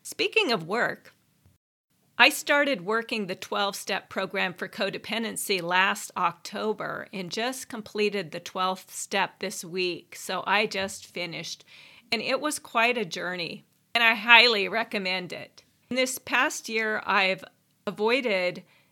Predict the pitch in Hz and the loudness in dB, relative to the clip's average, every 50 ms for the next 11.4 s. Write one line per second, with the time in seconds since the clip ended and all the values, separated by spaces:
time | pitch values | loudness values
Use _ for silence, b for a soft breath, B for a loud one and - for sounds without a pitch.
0 | b - 220 - 208 214 208 - 190 202 202 196 185 180 196 - - 190 180 175 | b -8 -8 -6 -4 -4 -4 -2 -2 -2 -2 0 0 0 -2 -4 -6 -6 -6 -6
1 | - - 180 175 - - 185 185 180 - - 185 196 190 - 214 208 - - - | -6 -6 -6 -6 -8 -8 -8 -10 -8 -6 -4 -4 -4 -4 -6 -8 -8 -8 -10 -6
2 | 196 190 185 185 180 175 175 180 - - - - - 208 202 202 202 202 - 185 | -4 -4 -4 -4 -4 -4 -4 -4 -6 -8 -8 -4 0 2 2 2 0 -2 -4 -6
3 | 185 175 180 170 - - 185 185 175 180 170 147 196 226 226 226 214 190 175 175 | -4 -4 -4 -4 -4 -6 -6 -6 -6 -8 -8 -4 -2 -2 0 0 0 0 -2 -2
4 | 170 160 180 175 175 165 170 170 - - - 190 196 190 180 170 160 151 147 - | -6 -8 -8 -8 -6 -8 -8 -8 -8 -4 -2 0 0 0 -2 -6 -6 -6 -6 -8
5 | - - _ _ _ _ _ _ _ b b b b b b - - - 254 247 | -10 -12 _ _ _ _ _ _ _ b b b b b b -14 -2 2 2 4
6 | 262 262 - - 220 - - - - 226 208 202 190 208 208 202 196 196 180 - | 4 2 0 -2 -2 -2 -2 -6 -6 -4 -4 -4 -2 -2 0 0 0 0 -2 -6
7 | - - - 180 196 208 202 208 208 202 - - - 220 220 - 233 214 - - | -12 -16 -8 -4 0 0 2 2 0 -2 -4 -4 -2 -2 -2 -2 -4 -4 2 4
8 | 185 190 196 196 170 180 185 180 175 - _ - - 180 - - 214 202 - 202 | 4 6 6 4 0 -2 -4 -4 -6 -8 _ -14 -14 -8 -6 -6 -6 -6 -6 -6
9 | 185 185 165 151 190 196 214 214 - 190 170 - - 190 190 180 180 170 175 175 | -8 -8 -8 -6 -6 -6 -6 -4 -4 -6 -6 -6 -6 -6 -6 -6 -4 -4 -2 -4
10 | 180 175 - - 175 170 170 - 165 180 175 165 175 170 165 - - - 185 175 | -4 -4 -2 -2 -2 -2 -2 -4 -6 -6 -6 -6 -8 -8 -8 -10 -8 -6 -4 -4
11 | 185 196 190 170 156 139 143 | -4 -4 -4 -4 -6 -6 -8